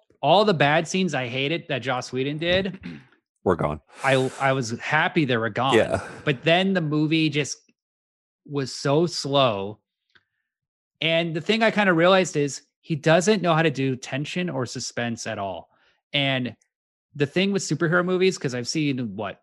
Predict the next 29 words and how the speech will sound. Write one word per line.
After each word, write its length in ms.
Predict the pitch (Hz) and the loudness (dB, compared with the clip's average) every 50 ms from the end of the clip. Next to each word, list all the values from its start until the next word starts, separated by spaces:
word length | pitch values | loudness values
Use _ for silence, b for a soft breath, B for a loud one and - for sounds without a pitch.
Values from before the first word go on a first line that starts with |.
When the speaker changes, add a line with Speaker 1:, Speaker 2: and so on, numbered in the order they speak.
| _ _ _ | _ _ _
Speaker 1:
thirty 500 | _ _ _ 143 139 139 139 143 143 143 | _ _ _ 2 2 2 2 2 2 2
in 60 | 143 135 | 0 0
the 80 | 131 123 | 0 -2
last 260 | 123 120 123 - - | -2 -2 -4 -6 -6
twenty 180 | - 135 127 123 | -6 -6 -4 -4
years, 380 | 123 131 131 135 147 156 - - _ _ _ _ _ _ _ _ _ _ _ _ _ _ _ _ _ _ _ _ _ _ _ _ | -4 -2 -2 -4 -4 -6 -8 -12 _ _ _ _ _ _ _ _ _ _ _ _ _ _ _ _ _ _ _ _ _ _ _ _
you 120 | - 151 123 | -4 -2 2
have 180 | 156 160 139 | 2 2 2
Spider-Man. 640 | - - 170 160 175 160 160 131 107 92 95 95 92 - - _ _ _ _ _ _ _ _ _ 135 127 _ | 2 4 4 4 6 6 4 2 0 -6 -8 -10 -10 -14 -18 _ _ _ _ _ _ _ _ _ -20 -6 _
There's 280 | 165 160 165 151 - - - - - - | 0 2 2 0 -2 -8 -10 -14 -6 -2
people 340 | 190 208 - - 214 214 | -2 0 4 4 4 4
falling 520 | 196 - - - 170 175 180 185 196 190 170 | 2 0 2 4 6 6 6 6 4 4 4
off 160 | 165 156 - | 2 2 4
a 60 | 156 139 | 2 0
roof 500 | 123 135 147 151 139 135 131 - - - _ _ | 2 4 4 6 4 4 2 -4 -14 -20 _ _
over 240 | 156 147 123 135 135 | -4 -2 0 0 0
on 100 | 131 127 | 0 0
the 100 | 120 117 | -2 -2
left 220 | 123 135 131 - - | 0 0 -2 -2 -2
side. 340 | - 113 104 104 104 104 | -4 -4 -2 -4 -4 -6
You 80 | 113 135 | -4 -4
have 140 | 143 123 123 | -4 -2 -2
Mary 260 | 135 151 160 170 180 | 0 2 2 2 2
Jane 240 | 156 131 151 147 139 | 0 0 -2 -2 0
on 80 | 131 | -2
the 80 | 123 110 | -2 -2
right 240 | 110 120 127 - - | -2 -2 -4 -4 -4
side. 300 | - 160 160 165 170 - | -4 -2 0 0 -2 -4
Speaker 2:
Right. 180 | - 76 - | -6 -8 -10